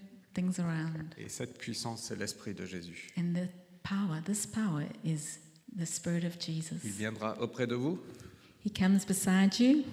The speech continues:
Speaker 2: Et il viendra en vous.
Speaker 1: He comes inside of you.
Speaker 2: Et même si on tombe encore et encore et encore,
Speaker 1: And even if we fall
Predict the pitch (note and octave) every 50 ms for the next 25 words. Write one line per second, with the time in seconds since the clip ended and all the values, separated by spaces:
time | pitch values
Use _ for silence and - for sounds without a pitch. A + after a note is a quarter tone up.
0 | - F#2+ - - - F2+ G2 G2 F#2+ F#2 F#2+ F#2+ F#2 G2 - - B2 B2 A#2+ B2+
1 | C#3 D#3+ E3 - - - - - - - - F3+ F3+ F3+ F3+ F3 F3+ E3+ - -
2 | F#3+ F#3+ G3+ G#3 G#3+ A3 A#3+ B3+ C4+ C#4+ E4 E4 - - - - - - - -
3 | - - _ _ _ _ _ _ _ - G#2 G2 G2+ A2+ C3 B2 - - C#3 B2+
4 | B2+ B2+ - C3+ C3 B2+ C3 B2+ B2 - - G2+ G2+ - - A#2 A#2 B2+ C3+ C3+
5 | C#3 C3+ C3 C3+ - - B2+ B2 B2+ C3 C3 B2+ C3 C3 B2+ - G#2+ G2 F#2+ -
6 | - F#3 F3+ F#3+ G3 G3 G#3+ A3 A3 G#3 A#3+ A3+ G#3+ - - G3+